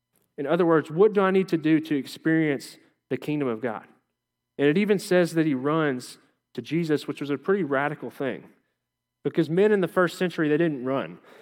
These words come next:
They had these long robes, and so it's kinda like you didn't wanna trip over your robe.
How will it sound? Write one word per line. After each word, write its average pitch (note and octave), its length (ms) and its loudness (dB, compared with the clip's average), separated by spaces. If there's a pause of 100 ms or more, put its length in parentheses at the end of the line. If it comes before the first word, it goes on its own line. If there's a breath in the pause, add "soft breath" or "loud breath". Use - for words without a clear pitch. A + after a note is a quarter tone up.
(260 loud breath)
They D3 100 0
had F3+ 160 4
these F#3 180 2
long D#3+ 360 2
robes, D#3 420 2
and C#3 80 -10
so D3 100 -2
it's C#3+ 120 -2
kinda E3+ 200 0
like D3+ 220 0
you D#3+ 60 -2
didn't E3 140 2
wanna D#3+ 160 0
trip D#3 220 -4
over D#3 160 2
your C3+ 120 0
robe. E3 400 0